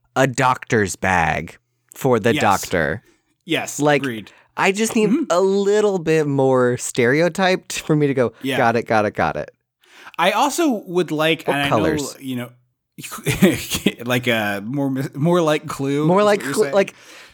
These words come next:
Speaker 1: I just need something, 'cause it's so beige. It's like a
Speaker 2: Yeah.
Speaker 1: Thanksgiving dinner table. It's just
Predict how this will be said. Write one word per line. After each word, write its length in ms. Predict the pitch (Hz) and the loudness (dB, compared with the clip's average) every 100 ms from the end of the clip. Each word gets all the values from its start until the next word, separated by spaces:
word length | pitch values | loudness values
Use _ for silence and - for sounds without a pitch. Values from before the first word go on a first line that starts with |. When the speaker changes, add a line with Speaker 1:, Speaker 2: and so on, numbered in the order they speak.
| _ - | _ 0
Speaker 1:
I 100 | 202 | 2
just 140 | 226 | 4
need 120 | 269 | 2
something, 360 | 233 214 202 208 | 0 0 2 0
'cause 200 | 202 196 143 | 0 -2 0
it's 180 | 175 - | -2 0
so 420 | - 247 202 120 _ | 0 2 0 -4 _
beige. 720 | - 113 131 117 95 90 - - _ _ | -6 0 2 2 2 0 -2 -6 _ _
It's 200 | 160 - | -6 -2
like 160 | 180 175 | -2 0
a 40 | |
Speaker 2:
Yeah. 20 | |
Speaker 1:
Thanksgiving 600 | 165 180 180 - 170 160 | 0 0 0 0 2 2
dinner 240 | 147 143 160 | 2 2 2
table. 420 | 151 117 90 85 | 2 0 0 0
It's 140 | 85 | -2
just 240 | - 143 | 0 -2